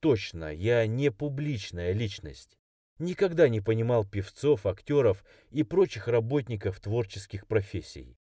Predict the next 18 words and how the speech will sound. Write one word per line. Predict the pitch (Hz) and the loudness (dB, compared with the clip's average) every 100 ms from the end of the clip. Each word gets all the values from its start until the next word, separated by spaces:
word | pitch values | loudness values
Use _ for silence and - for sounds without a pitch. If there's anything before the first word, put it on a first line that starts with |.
| _ _ _ _ _ _ _ - | _ _ _ _ _ _ _ -16
Сначала | - 151 151 175 160 117 90 - | -4 -2 -2 2 4 4 0 -4
из | - 127 | -10 -8
толпы | - 156 143 - 165 | 2 4 4 0 -2
появился | - 131 131 143 123 113 | 0 0 -2 -6 -4 -6
седой | 98 110 104 120 | -6 -6 -2 -2
старикан | 104 101 92 92 107 101 | -4 -6 -6 -2 -2 -2
в | 92 | -2
мундире. | 104 101 87 73 64 58 _ _ _ _ _ - | -2 -2 -4 -12 -14 -20 _ _ _ _ _ -8
Каким | 131 156 156 | -4 0 2
образом | 160 143 127 135 | 2 2 0 0
он | 131 | -2
вообще | 123 135 - 175 | -2 -4 -4 -8
передвигался, | 165 117 104 98 98 92 78 - 67 - _ | -6 -4 -4 -2 0 -2 -2 -8 -14 -14 _
учитывая | 107 101 110 95 90 85 | -8 -8 -6 -2 -2 0
дрожащие | 92 98 90 92 - 98 | 0 0 0 -2 -2 -2
руки, | 95 92 - 65 - _ _ | -2 -4 -8 -18 -18 _ _
согнутую | - 135 104 110 101 107 101 | -2 0 2 -2 0 -2 -2
спину | - 131 113 90 78 | -6 -4 -2 -2 -8